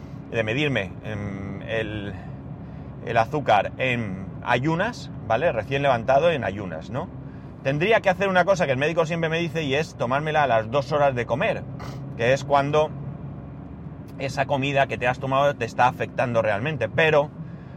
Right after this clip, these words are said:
pues, ¿qué queréis que os diga? No me acuerdo nunca. Entre semana porque estoy trabajando.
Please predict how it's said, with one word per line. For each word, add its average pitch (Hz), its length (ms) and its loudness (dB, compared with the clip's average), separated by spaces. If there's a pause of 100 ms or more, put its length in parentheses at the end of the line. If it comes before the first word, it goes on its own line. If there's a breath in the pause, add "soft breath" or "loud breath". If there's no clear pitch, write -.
(160 loud breath)
pues, 110 120 -6
¿qué 135 140 2
queréis 98 220 0
que 98 60 -4
os 98 60 0
diga? 98 160 0
No 135 80 0
me 117 60 6
acuerdo 92 280 0
nunca. 90 260 -6
Entre 110 200 -2
semana 147 340 0
porque 147 200 2
estoy 143 180 -6
trabajando. 101 560 0